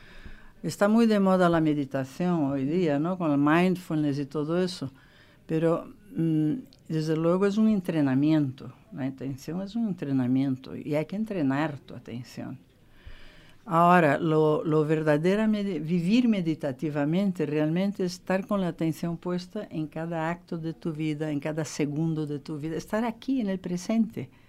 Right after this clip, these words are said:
Porque vivimos en el pasado con todos los condicionamientos que vienen de ahí y los proyectamos en el futuro.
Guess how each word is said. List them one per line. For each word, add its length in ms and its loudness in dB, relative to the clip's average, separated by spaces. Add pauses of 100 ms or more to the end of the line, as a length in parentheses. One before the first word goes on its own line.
(380)
Porque 200 -4
vivimos 480 0
en 140 0
el 120 0
pasado 800 -2
con 200 -6
todos 300 -8
los 260 -8 (360)
condicionamientos 960 2
que 100 -2
vienen 360 2
de 100 6
ahí 320 6 (340)
y 120 2
los 240 2
proyectamos 840 4
en 140 8
el 120 6
futuro. 680 2